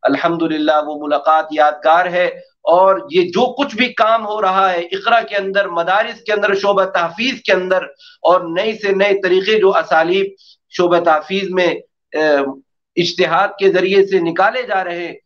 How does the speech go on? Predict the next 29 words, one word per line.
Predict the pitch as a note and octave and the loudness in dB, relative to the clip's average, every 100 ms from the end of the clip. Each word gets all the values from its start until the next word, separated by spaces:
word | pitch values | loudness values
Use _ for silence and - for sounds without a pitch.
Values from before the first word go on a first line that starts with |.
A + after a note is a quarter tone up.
| _ F3 | _ -8
ये | F3 | -4
सब | F3+ B3+ - | -2 -4 -2
कुछ | G#3 E3+ | -2 0
हजरत | F3 G3+ G3 - _ _ _ | 0 0 -2 -6 _ _ _
रहमतुल्लाह | D3 F3 F3 E3+ E3+ D#3 | -2 -2 -2 -4 0 2
अलैह | D#3 E3+ E3+ | 2 0 0
का | E3 D3 - - _ _ | 2 2 -2 -16 _ _
सदका | F#3+ F3 A3 A#3 | -6 -4 -2 -2
जारिया | F3 F3 E3+ D#3+ D3+ | 0 0 -2 -8 -8
है। | D3+ - _ - | -8 -12 _ -12
अल्लाह | D3 D#3 | -6 -4
ताला | D#3 D3+ D#3 | -2 0 0
उनकी | D#3 D3 D3+ | -2 -6 -2
काविशों | D3+ C#3+ C#3+ D3+ D3+ | 2 2 0 -4 -6
को, | D3 D3 G#2+ - _ - | -2 0 -2 -4 _ -4
मेहनत | C#3+ D#3+ E3+ E3+ | -2 0 -2 0
को | F3 E3 D#3 | 0 0 0
कबूल | D#3+ F#3 G3 | 2 4 4
फरमाए। | E3+ E3+ F3 F3 E3+ - _ - | 2 0 2 0 -2 -10 _ -2
मैं | E3 | 0
उनकी | F3+ F3 F3 | 0 -2 -2
जिंदगी | E3 E3+ F3 F3 G3 | 0 0 0 2 0
पर, | G3+ G3 | 0 0
उनकी | F#3+ F#3+ F#3 F3+ | -2 -6 -12 -8
दीनी | - A3 G#3+ | -2 2 2
खिदमात | G3+ E3+ E3+ F3 E3+ | 0 -2 2 2 2
पर | F3 F3 | 0 -2
उनको | E3+ D#3+ E3+ C#3+ - _ | -2 -2 -2 -2 -8 _
खराज | - D#3 | -6 -4